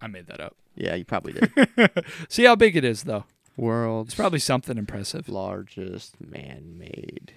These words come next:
Speaker 2: lake. Yep, you were wrong.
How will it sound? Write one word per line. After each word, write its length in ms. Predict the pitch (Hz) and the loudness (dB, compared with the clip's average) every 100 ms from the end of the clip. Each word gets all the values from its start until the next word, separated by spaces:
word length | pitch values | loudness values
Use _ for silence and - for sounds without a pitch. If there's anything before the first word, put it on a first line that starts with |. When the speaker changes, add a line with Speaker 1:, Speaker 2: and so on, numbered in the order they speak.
| _ _ _ _ _ _ _ _ - | _ _ _ _ _ _ _ _ -16
Speaker 2:
lake. 420 | - - - - _ _ _ _ _ _ _ _ _ _ _ _ _ _ | -16 -16 -20 -20 _ _ _ _ _ _ _ _ _ _ _ _ _ _
Yep, 200 | 175 - | 0 2
you 120 | 151 175 | 4 6
were 160 | 147 | 4
wrong. 180 | 98 | 0